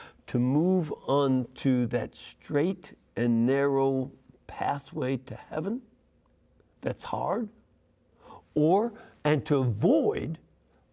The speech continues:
the wide and easy road to hell. Now, by the way, that description of the road to heaven, the road to hell, is not mine. That comes from the Sermon on the Mount.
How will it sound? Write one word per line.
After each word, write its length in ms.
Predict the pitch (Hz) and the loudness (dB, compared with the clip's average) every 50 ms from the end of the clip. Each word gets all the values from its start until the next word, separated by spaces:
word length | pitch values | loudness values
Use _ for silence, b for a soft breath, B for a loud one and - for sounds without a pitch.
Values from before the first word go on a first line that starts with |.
| - | -4
the 120 | - 135 131 | 0 2 2
wide 840 | 123 117 110 107 110 123 131 147 156 160 170 175 185 165 - - - - | 2 2 -2 -2 0 0 2 2 2 2 2 0 0 -2 -4 -10 -8 -4
and 260 | 127 117 113 117 113 - - - | -2 0 0 -2 -4 -6 -6 -2
easy 500 | 247 262 285 285 269 196 156 151 147 135 | 0 2 2 2 0 -2 -2 0 0 0
road 560 | 120 110 110 120 117 113 113 120 117 110 - | 0 0 0 0 0 0 0 -2 -4 -6 -8
to 120 | - - 117 | -8 -8 -8
hell. 340 | - 113 107 104 - - - _ _ - _ _ _ _ _ _ _ _ _ _ _ _ _ _ B B B B B B B | -8 -10 -12 -14 -16 -18 -20 _ _ -20 _ _ _ _ _ _ _ _ _ _ _ _ _ _ B B B B B B B
Now, 100 | 131 135 | -2 0
by 180 | 131 143 165 180 | 2 2 2 2
the 120 | 170 160 | 2 2
way, 240 | 147 147 127 - - B B B B B - | 2 2 0 -2 -4 B B B B B 0
that 220 | 135 151 - - | 0 0 0 0
description 720 | 160 135 - - - - 147 143 - - - - 143 139 | -4 -4 -4 -4 -6 -4 -4 -4 -4 -6 -8 -2 0 0
of 100 | 135 127 | 2 2
the 80 | 113 127 | 2 0
road 340 | 117 117 127 135 139 123 - | 0 0 0 0 0 -2 -2
to 80 | 127 113 | -4 -4
heaven, 340 | 104 127 135 135 143 135 123 | -2 0 0 0 0 0 0
the 60 | 120 | 0
road 260 | 113 123 131 127 123 | 0 0 0 0 -2
to 80 | - 110 | -4 -2
hell, 240 | 104 127 135 131 | 0 0 0 0
is 100 | 107 90 | 0 -2
not 240 | - 120 110 - - | -4 -4 -4 -4 -6
mine. 460 | 98 98 98 113 135 127 107 107 120 120 _ b b b b b b b b b b b b b b _ _ _ _ _ _ _ _ _ _ _ _ _ _ _ _ _ _ _ - | -4 -4 -2 -2 -2 -4 -4 -4 -6 -10 _ b b b b b b b b b b b b b b _ _ _ _ _ _ _ _ _ _ _ _ _ _ _ _ _ _ _ -2
That 180 | - 160 165 - | 0 0 0 0
comes 260 | - 156 147 131 - | 0 0 0 0 -2
from 220 | - - 139 135 | -2 0 2 2
the 100 | 127 120 | 2 0
Sermon 520 | - - - 151 147 143 139 135 135 139 143 - - | -2 -6 -2 0 2 2 2 2 2 0 -2 -4 -4
on 300 | - 127 127 131 127 123 | -2 -2 0 2 2 2
the 60 | 120 113 | 2 0
Mount. 520 | 110 113 120 151 180 160 120 104 - - | 0 0 0 -2 -2 -2 -4 -6 -10 -18